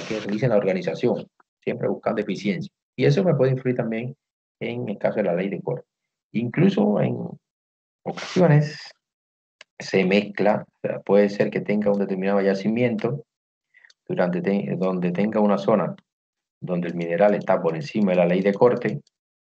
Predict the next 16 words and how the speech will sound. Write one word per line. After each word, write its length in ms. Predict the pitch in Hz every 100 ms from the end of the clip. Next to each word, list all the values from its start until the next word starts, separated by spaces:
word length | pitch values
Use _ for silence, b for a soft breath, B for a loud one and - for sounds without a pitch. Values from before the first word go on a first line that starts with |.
| _ _ _
y 120 | - 117
otra 280 | 120 123
zona, 420 | 120 139 131 139 123
otro 240 | 101 110
frente 480 | - 131 131 131 151
donde 300 | 131 123 127
el 80 | 117
mineral 340 | 104 104 110
esté 240 | - 110
por 220 | 113 107 95
debajo 420 | 95 95 101 104
de 80 | 95
la 140 | 90
ley 160 | 90 101
de 100 | 98
corte, 460 | - 85 85 -